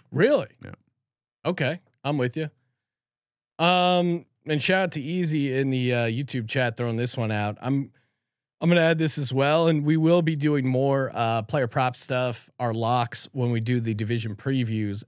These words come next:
Speaker 1: episodes coming up. But Matt Ryan under twenty-four and a half passing touchdowns. Yes.
Speaker 2: Ooh, ooh.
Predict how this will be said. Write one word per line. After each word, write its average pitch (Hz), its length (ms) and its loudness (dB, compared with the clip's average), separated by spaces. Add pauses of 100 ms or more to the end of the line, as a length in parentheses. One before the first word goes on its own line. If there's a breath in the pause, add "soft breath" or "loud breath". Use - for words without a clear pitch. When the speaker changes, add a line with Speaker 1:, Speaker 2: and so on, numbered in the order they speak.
Speaker 1:
episodes 107 500 -4
coming 117 340 -4
up. 123 240 0
But 135 260 2 (520)
Matt 196 220 2
Ryan 180 400 2
under 165 260 2
twenty-four 143 520 -2
and 123 60 0
a - 40 2
half 127 220 0
passing 113 400 -2
touchdowns. 98 640 -10
Yes. 151 340 0
Speaker 2:
Ooh, 151 420 2 (120)
ooh. - 0 -